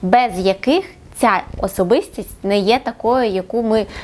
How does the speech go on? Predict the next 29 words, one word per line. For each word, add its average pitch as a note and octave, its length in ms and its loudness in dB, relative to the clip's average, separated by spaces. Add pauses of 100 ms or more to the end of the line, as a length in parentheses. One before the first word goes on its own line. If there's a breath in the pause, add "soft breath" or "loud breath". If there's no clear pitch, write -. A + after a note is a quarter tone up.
сприйняли A#3+ 720 0
через G#3 340 -2
опис A#3+ 340 0
цього G#3 240 -2
тексту. - 560 -2 (480 loud breath)
І, G#3 60 6
власне, D4 500 2
далі G#3+ 440 -2
ми G#3 140 -2
можемо B3 440 0
це D4+ 320 0 (120)
розвивати G#3+ 920 -2
у, G#3 120 -2 (160)
у G#3+ 140 -2
трьох C4+ 380 2
блоках. F#3 640 -2 (460 loud breath)
А, G3+ 260 4
У C#4 100 4
Т E4+ 160 2
П. A3+ 260 2 (560 loud breath)
Бренд G3 580 2
з G3 140 -2
раціональним A3 720 0
гардеробом, A#3+ 680 0 (220)
оскільки C4 600 -2
для G3+ 180 0
такої A3+ 460 2
жінки, G3 480 -2
яка F#3 440 2